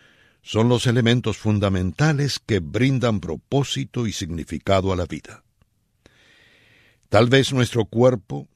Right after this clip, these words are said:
mente y espíritu no sean o no se encuentren tan fortalecidos como quisiéramos, pero siempre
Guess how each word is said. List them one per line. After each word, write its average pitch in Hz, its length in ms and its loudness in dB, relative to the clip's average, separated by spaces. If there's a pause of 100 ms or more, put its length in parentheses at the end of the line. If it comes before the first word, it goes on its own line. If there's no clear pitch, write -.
mente 107 420 0
y 101 140 0
espíritu 117 600 -2
no 135 160 2
sean 85 540 -2 (680)
o 107 120 2
no 117 220 2
se 127 160 0
encuentren 101 760 0
tan 95 220 -2
fortalecidos 92 760 -4
como 90 240 -6
quisiéramos, 101 800 -4 (1200)
pero 80 220 -4
siempre 110 640 0